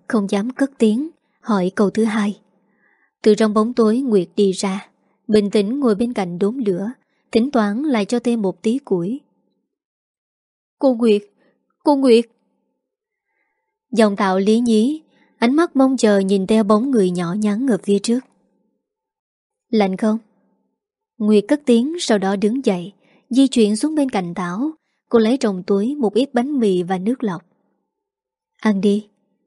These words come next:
cuối cùng cũng chịu tỉnh." "Sao, sao cô lại đưa con đến đây? Cô là cô Nguyệt phải không? Sao chân cô lại đi lại bình thường rồi? Có phải con đang mơ không?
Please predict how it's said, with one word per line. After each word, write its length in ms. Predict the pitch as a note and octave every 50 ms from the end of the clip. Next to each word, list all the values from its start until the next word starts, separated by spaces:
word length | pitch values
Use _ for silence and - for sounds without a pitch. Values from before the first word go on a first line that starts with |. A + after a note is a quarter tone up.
| _ _ _ _
cuối 180 | - C4 C#4+
cùng 320 | C#4+ - A#3 G#3+ G3+ G3+ F#3
cũng 140 | A3+ A#3
chịu 200 | B3+ - G#3 F#3
tỉnh." 340 | F3+ - G3 F3 F#3+ A#3+ D4+ D#4 _ _ _ _ _ _ _ _ _ _ _ _ _ _ _ _ _ _ _ _ _ _ _ _ _ _
"Sao, 540 | - - - B3 A3+ A3+ A3+ A3+ G#3+ - -
sao 180 | - - C#4
cô 120 | B3 B3 A#3
lại 120 | A3 G3+
đưa 160 | F#3+ A3+ A#3+
con 220 | A3+ - A3+ A#3 A3+
đến 180 | A#3+ B3+ C#4+
đây? 200 | C#4 B3+ A#3 A#3 - _ _ _ _ _ _ _ _ _ _ _ _ _ _ _ _ _ _ _
Cô 160 | - C#4 C4
là 120 | B3+ A#3 G#3
cô 160 | - B3+ C4
Nguyệt 260 | C4 B3+ A#3 G#3 G3+ G3+
phải 160 | - G#3+ A#3
không? 240 | - - B3+ C4 C4 - _ _ _ _ -
Sao 200 | - - C4 A#3+
chân 240 | A#3+ B3+ A#3+ A#3+ A#3
cô 260 | - A#3+ A#3+ B3 B3
lại 240 | - A3+ A3 A3+ A3
đi 100 | A3+ C4
lại 160 | C4 A#3+ A3
bình 200 | G3+ A3 G#3+ G#3+
thường 220 | B3+ A#3+ A3+ A3
rồi? 320 | G#3+ G#3 A#3 A3 A3 A#3 - _ _ _ _ _ _ _ _ _ _
Có 100 | - F4 E4 -
phải 260 | C4+ G#3+ F#3+ G#3+ C#4+
con 200 | C#4+ D4 C#4 B3
đang 220 | B3 A#3+ A#3+ A#3+
mơ 220 | A#3+ B3 B3 B3 B3
không? 240 | - C4 B3 C4 -